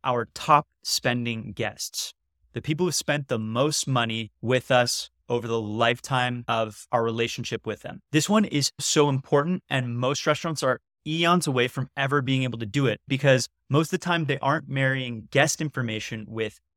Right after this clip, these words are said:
guest purchasing behavior. And if you apply the eighty twenty principle to your restaurant's revenue,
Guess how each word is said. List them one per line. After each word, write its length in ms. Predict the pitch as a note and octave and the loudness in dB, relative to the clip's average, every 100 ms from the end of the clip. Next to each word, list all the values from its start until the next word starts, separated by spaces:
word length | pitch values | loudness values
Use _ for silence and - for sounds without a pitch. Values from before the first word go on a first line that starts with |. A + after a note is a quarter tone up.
| _ - | _ -2
guest 360 | B2 A#2 - | -2 0 -6
purchasing 460 | - B2 - - A2+ | -4 -4 -4 -6 -6
behavior. 480 | G2+ G#2+ G2+ G#2 _ | -6 -6 -10 -12 _
And 80 | C3+ | -2
if 100 | C3 | 2
you 80 | D3 | 0
apply 480 | - D#3 F3 F#3 - _ - | 2 2 4 2 -2 _ -10
the 200 | A#2 - | -6 0
eighty 200 | C#3 E3 | 2 2
twenty 260 | - F#3 | 0 -2
principle 520 | E3+ C3+ - - A#2 - | 0 -2 -2 -4 -6 -6
to 160 | - A#2+ | -6 -2
your 140 | C#3+ | 2
restaurant's 420 | D#3+ D3+ E3 D#3 | 2 2 0 2
revenue, 400 | E3+ E3 A#2 G#2+ | 2 2 2 -4